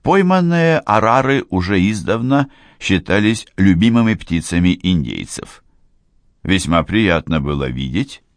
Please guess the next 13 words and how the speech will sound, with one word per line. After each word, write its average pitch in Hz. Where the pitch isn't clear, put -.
говорит 110
Гумбольдт, — 107
около 127
индейских 107
хижин 131
ручных 90
арар, 123
летавших 90
по 80
полям, 110
подобно 123
нашим 101
голубям. 90